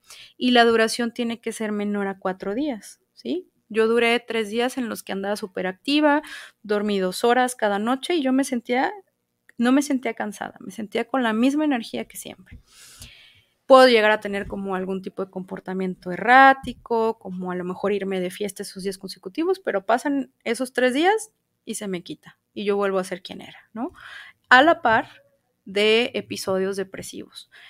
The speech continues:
Es frecuente que luego el curso en el trastorno bipolar tipo dos involucre varios episodios depresivos que se trataron solamente como depresión,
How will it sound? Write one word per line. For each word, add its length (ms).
Es 180
frecuente 460
que 100
luego 220
el 120
curso 420
en 100
el 140
trastorno 400
bipolar 380
tipo 260
dos 320
involucre 680
varios 560
episodios 580
depresivos 880
que 140
se 140
trataron 480
solamente 520
como 240
depresión, 680